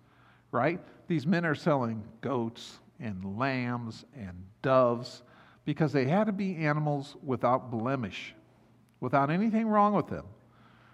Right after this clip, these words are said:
And they would charge foreigners a huge amount of money for these animals so that they could take them and have them sacrificed by the priest and their sins forgiven.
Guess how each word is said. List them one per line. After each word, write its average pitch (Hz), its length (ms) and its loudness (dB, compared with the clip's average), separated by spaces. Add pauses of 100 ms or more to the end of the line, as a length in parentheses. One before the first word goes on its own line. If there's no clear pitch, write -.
(160)
And 151 120 2
they 165 100 8
would 160 160 6
charge 202 580 6 (200)
foreigners 135 760 4
a 131 100 -2
huge 339 540 4
amount 170 300 4
of 151 80 -2
money 156 380 2 (140)
for 190 260 6
these 170 320 0
animals 156 400 0
so 143 140 0
that 117 220 0
they 262 260 6
could 190 200 -4
take 185 240 2
them 190 180 0
and 135 140 -2
have 139 220 2
them 113 120 -6
sacrificed 202 720 2
by 139 140 2
the 127 80 0
priest 180 540 -2 (320)
and 151 180 0
their 117 140 2
sins 233 500 2
forgiven. 147 640 4